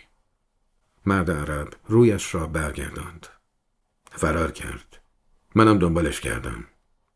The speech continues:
دوباره به دارو نگاه کرد. حالا چشمهایش سرشار از پرسشی اندوهبار بود. «با من چه کار می‌کنن؟ می‌ترسی؟»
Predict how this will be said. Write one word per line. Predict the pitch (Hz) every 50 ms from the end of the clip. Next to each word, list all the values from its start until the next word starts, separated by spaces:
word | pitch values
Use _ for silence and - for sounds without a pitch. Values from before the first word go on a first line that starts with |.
| _ _ _ _ _ _ _ - _ _ -
دوباره | 107 104 95 104 107 110 107 110 110
به | 107 101
دارو | 90 87 85 78 78 73 73
نگاه | 69 64 60 65 65 - -
کرد. | - - - - - - - - - _ - - -
حالا | - 110 110 113 113 113 113 113
چشمهایش | - - 104 101 90 - - 98 95 95 87 82 80 - - - - _ -
سرشار | - - - 104 95 90 - - - 107 107 107 101 - -
از | 95 - -
پرسشی | - 90 85 - - - 85 - - 76 76 69 67 69
اندوهبار | - 87 76 73 82 76 71 - - - 82 73 65 65
بود. | 62 - - - - - - - - _ _ _ _ _ _ _ _ _ _ _ _ _ _ _ _ _ _ _ -
«با | - 78 73
من | 71 73 73 69 69
چه | - - 90
کار | - - 90 85
می‌کنن؟ | 76 71 71 - - 69 69 - - - - _ _ _ _ _ _ _ _ _ _ _ _ _ _ _ _ _ _ -
می‌ترسی؟» | 120 160 160 - - 64 62 - - - 73 76 82 104